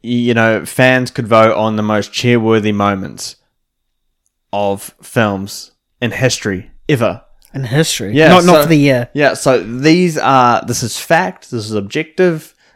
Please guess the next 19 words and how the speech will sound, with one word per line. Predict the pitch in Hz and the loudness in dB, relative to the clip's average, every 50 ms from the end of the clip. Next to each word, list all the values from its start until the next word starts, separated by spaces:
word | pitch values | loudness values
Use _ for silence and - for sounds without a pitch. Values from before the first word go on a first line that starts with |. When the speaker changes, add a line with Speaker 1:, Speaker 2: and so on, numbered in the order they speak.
| _ - | _ -10
Speaker 1:
Um, | - 117 117 113 110 110 110 110 110 110 110 113 113 - - _ _ _ - | -6 -2 0 0 2 2 2 0 0 -2 -4 -6 -8 -12 -16 _ _ _ -2
these | - 131 139 139 131 131 | 2 2 4 4 2 0
are | 131 | -2
the | 117 113 | -4 -4
top | 107 - - - 131 151 - - - - | -6 -8 -6 0 2 2 2 2 -2 -20
five | - - - - 147 135 120 95 92 92 90 101 110 117 - - _ _ _ _ _ _ _ _ _ _ _ _ _ _ _ _ _ _ _ _ _ _ _ _ _ _ _ _ _ _ _ - | -20 -16 -6 -2 0 0 0 0 -2 -4 -4 -4 -6 -6 -10 -16 _ _ _ _ _ _ _ _ _ _ _ _ _ _ _ _ _ _ _ _ _ _ _ _ _ _ _ _ _ _ _ -10
cheer-worthy | - - 139 131 135 131 117 120 120 120 113 117 | -8 -2 2 2 2 4 4 4 2 4 2 2
moments | 107 107 107 110 107 107 104 95 - - | 0 0 0 0 0 -2 -4 -8 -8 -10
in | 107 92 95 | -10 -10 -12
film | - - _ - - 120 120 120 123 123 123 123 - _ _ _ _ _ _ - | -14 -16 _ -4 -2 0 0 0 -2 -4 -8 -10 -14 _ _ _ _ _ _ -10
history. | - 120 107 - - - 107 82 80 - - _ _ _ _ _ _ _ _ _ _ _ _ _ _ _ _ - | -10 -8 -8 -10 -14 -16 -16 -16 -16 -18 -20 _ _ _ _ _ _ _ _ _ _ _ _ _ _ _ _ -10
Number | 110 110 107 110 | -8 -6 -6 -6
five, | 107 - - 123 110 117 139 156 180 160 - - _ _ - | -8 -4 -2 0 2 2 2 2 2 0 -4 -14 _ _ -18
Bullet | 101 98 - - 123 127 135 - - | -18 -8 0 2 2 2 2 -2 -8
Time | - - 107 95 90 90 90 98 | -12 -14 -12 -10 -10 -10 -10 -6
by | 101 98 98 | -6 -4 -4
The | 98 | -4
Matrix. | 98 98 101 104 - - - 139 - - - - - - _ _ _ _ _ _ _ _ _ _ _ _ _ _ _ _ _ _ _ _ _ _ _ _ _ | -4 -4 -4 -6 -6 -8 -12 -12 -12 -12 -20 -20 -20 -20 _ _ _ _ _ _ _ _ _ _ _ _ _ _ _ _ _ _ _ _ _ _ _ _ _
Fourth, | _ _ _ - 117 117 127 170 185 - - - _ | _ _ _ 0 2 4 4 4 2 0 -8 -20 _